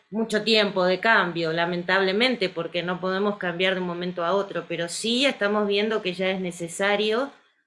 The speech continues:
abrir esa mentalidad de decir, "Bueno, me equivoqué, vamos y lo hacemos de nuevo", no castigar el error, ¿no? ¿Por qué, eh,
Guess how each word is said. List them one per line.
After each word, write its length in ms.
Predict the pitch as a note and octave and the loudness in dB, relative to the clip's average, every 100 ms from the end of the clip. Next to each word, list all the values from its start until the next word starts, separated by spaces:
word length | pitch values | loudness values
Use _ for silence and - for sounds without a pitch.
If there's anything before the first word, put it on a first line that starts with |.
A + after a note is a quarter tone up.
| - | -6
abrir 560 | E3 E3 F3+ G#3+ A#3 G#3 | -4 0 2 2 2 2
esa 340 | G3+ G3 F3 | 0 0 0
mentalidad 680 | F3 E3+ E3 E3+ F3 F3 G#3 | -2 -4 -2 -2 0 2 4
de 60 | G3+ | 4
decir, 260 | F#3+ F#3+ | 2 0
"Bueno, 300 | F#3+ A#3+ G3+ | 2 2 0
me 80 | F3 | -2
equivoqué, 640 | F3 F#3+ F3+ F#3 C4 A3+ | -4 -2 0 0 2 2
vamos 280 | F3 F#3 A3 - - - _ | 2 0 -2 -6 -14 -20 _
y 120 | G3 | -2
lo 100 | F#3 | 2
hacemos 440 | F#3 F#3 A3+ A3 G#3 | 2 2 2 2 2
de 120 | F#3+ | 2
nuevo", 420 | G#3 G#3 F3 E3 | 2 2 2 0
no 180 | F3+ G3+ | -2 -2
castigar 580 | A3+ - G#3 G3 F#3+ F#3 | -2 0 0 2 4 2
el 160 | E3+ | 2
error, 380 | E3 D#3+ E3+ D3 - _ _ _ _ _ _ | 0 -2 -2 -4 -8 _ _ _ _ _ _
¿no? 360 | F3 F3 G3+ - - _ _ _ _ | -8 -4 -4 -6 -14 _ _ _ _
¿Por 280 | G#3 G#3+ G#3+ | 2 4 4
qué, 400 | C4 C#4+ D#4+ D#4+ - _ _ - | 4 4 4 2 -8 _ _ 2
eh, 760 | F#3 F#3+ F#3 F3+ F3 F3 - | 4 6 6 4 2 0 -4